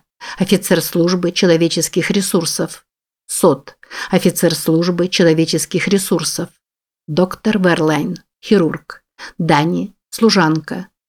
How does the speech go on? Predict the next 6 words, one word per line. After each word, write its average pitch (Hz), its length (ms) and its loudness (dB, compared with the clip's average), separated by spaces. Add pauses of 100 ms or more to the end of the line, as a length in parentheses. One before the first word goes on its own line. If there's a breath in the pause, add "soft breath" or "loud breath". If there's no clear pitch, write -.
(120)
Дженни, 180 560 2 (220)
служанка. 196 760 0 (420 loud breath)
Фред 190 340 2
Уилкс, 196 580 2 (160)
глава 160 320 2
администрации. 160 1040 -2